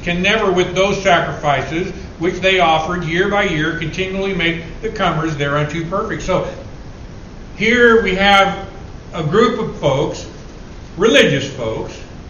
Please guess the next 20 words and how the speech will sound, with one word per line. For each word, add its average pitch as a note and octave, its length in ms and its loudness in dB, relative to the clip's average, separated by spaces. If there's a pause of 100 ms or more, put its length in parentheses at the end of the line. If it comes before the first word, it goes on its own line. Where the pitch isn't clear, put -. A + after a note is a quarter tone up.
(560)
just A#3+ 240 2
like B3+ 260 4
the A#3+ 220 4
Israelis D#3 540 4
were, D#3 280 2
just A#3 240 2
like A#3+ 200 2
the A3+ 120 -2
Jews E3+ 360 0
were, D3+ 240 0
very A#3+ 420 4
religious, D3+ 580 2 (280)
very A3 260 2
steeped C#4+ 560 2
in A#3 80 0
their G3 200 2
religion, C#3 680 -4 (800)
telling A#3+ 460 6
us G3 340 6
that G3 400 4